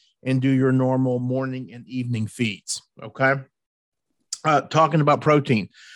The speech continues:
you know, the whole protein situation depends on what kind of feeder you have, okay? You know, typically a lot of them are gonna be the tube feeders, okay? So the gravity flows, you know, what can you do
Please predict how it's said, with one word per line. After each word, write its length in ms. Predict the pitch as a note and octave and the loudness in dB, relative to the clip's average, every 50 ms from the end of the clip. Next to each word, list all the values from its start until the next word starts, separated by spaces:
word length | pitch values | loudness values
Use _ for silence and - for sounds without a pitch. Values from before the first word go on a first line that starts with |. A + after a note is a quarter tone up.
| - - _ _ _ - | -20 -20 _ _ _ -6
you 100 | D#3 D3+ | -2 0
know, 100 | C#3+ C#3 | 0 0
the 100 | D3 C3+ | 0 2
whole 200 | B2+ G#3 G#3+ G#3 | 4 4 4 4
protein 560 | - - G#3 G#3 G#3+ G3+ - G#3+ F#3+ F3+ D#3+ | 2 2 4 4 4 4 4 2 4 4 2
situation 760 | C3+ - F3+ D#3+ - E3 D#3 D#3 D3+ D3 D3+ C#3+ - - D3 | 0 -4 -6 -6 -6 -8 -6 -6 -4 -4 -4 -6 -8 -12 -12
depends 440 | C#3+ C#3 C3 - E3 E3 D#3 D#3 C#3+ | -12 -10 -2 2 4 4 6 6 6
on 120 | D3+ C#3+ C#3+ | 4 4 4
what 160 | C#3+ C#3 C3 | 4 2 2
kind 240 | - D3+ C#3+ C3+ A#2 | 0 -2 -2 -2 -4
of 60 | G#2+ | -6
feeder 280 | - C#3 C3 A#2+ A2+ | -8 -8 -8 -8 -10
you 200 | A2 G#2+ G2+ G2 | -14 -16 -16 -16
have, 260 | F#2 G2 G#2+ G2+ - - _ _ | -12 -12 -12 -12 -14 -20 _ _
okay? 460 | A2 A2 - - C3 B2 B2 B2 B2 - - - - - - _ _ | -16 -8 0 2 2 2 2 0 -2 -6 -16 -20 -20 -20 -20 _ _
You 120 | - C3+ B2+ | 0 2 2
know, 160 | B2 A#2+ A2+ | 2 0 -2
typically 800 | - - - - A3 A3 A3 A3 G#3+ F#3 - F#3 F#3 F3+ F3+ | -8 -8 0 0 2 2 2 0 -2 0 2 2 4 4 4
a 80 | E3+ D3+ | 4 2
lot 360 | C#3+ C#3+ C#3+ C#3+ D3+ D#3+ D#3+ | 0 -2 -2 0 0 0 0
of 140 | E3+ E3 D#3+ | -2 -6 -4
them 180 | D#3+ D#3+ D#3 D3 | -6 -6 -4 -4
are 80 | D3 | -4
gonna 160 | C#3+ D3+ D3 | -4 -4 -6
be 140 | C3+ C3+ C3 | -4 -6 -6
the 80 | A2+ A2 | -8 -8
tube 440 | - - - E3+ D#3+ D3+ D3 C#3+ C3 | -14 -4 2 4 6 6 4 4 0
feeders, 520 | - D#3 D3 C#3+ C3+ C#3 C#3 C#3 C3+ C3 | -4 -2 -2 -2 -2 -2 -4 -6 -6 -8
okay? 340 | C3+ A#2+ - D3 C#3 C3+ C3 | -10 -8 -2 0 0 0 0
So 140 | B2+ - A#2 | -2 -6 -12
the 80 | A#2 | -16
gravity 540 | A2 A2+ B2+ C#3 C3+ C#3 C#3+ C#3 C#3 B2+ B2 | -8 -2 0 2 2 2 0 0 -2 -6 -8
flows, 600 | A#2 - B2+ B2+ B2 B2+ B2+ B2 A#2+ A#2+ - - - - - - - - - _ | -8 -8 -6 -4 -2 0 0 0 -2 -4 -6 -8 -12 -20 -20 -20 -20 -20 -8 _
you 80 | C#3+ C#3+ | 2 4
know, 80 | C3+ | 4
what 400 | B2+ B2+ D3 E3+ F#3 G3 F#3+ - | 4 4 4 4 4 4 0 -4
can 300 | - - F#3 F3+ E3 E3 | 0 2 2 4 4 2
you 200 | D#3+ D#3 D#3+ D#3+ | 2 2 0 -2
do 540 | D3 C3 C#3 C#3+ C#3 C#3 C#3 C#3 C3+ C3 | 0 0 2 2 2 2 2 0 -2 -4